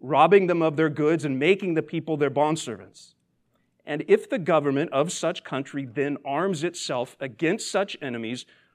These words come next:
resists violence with violence, punishes them, and renders them incapable of returning, this is a righteous undertaking whereby the wicked are punished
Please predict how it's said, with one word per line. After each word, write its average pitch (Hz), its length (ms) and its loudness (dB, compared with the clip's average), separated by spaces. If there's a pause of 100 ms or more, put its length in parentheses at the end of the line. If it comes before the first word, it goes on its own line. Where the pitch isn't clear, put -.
(160)
resists 143 500 2
violence 190 500 2
with 180 140 0
violence, 107 480 -8 (120)
punishes 196 560 -2
them, 120 300 -6 (220)
and 147 220 -2
renders 202 420 4
them 160 260 0
incapable 175 680 -2
of 143 120 0
returning, 175 540 -4 (960)
this 127 180 -8
is 151 100 -8
a 147 80 -4
righteous 135 520 -6
undertaking 135 720 -6
whereby 127 440 2
the 113 100 -4
wicked 131 380 -4
are 185 100 -2
punished 107 560 -8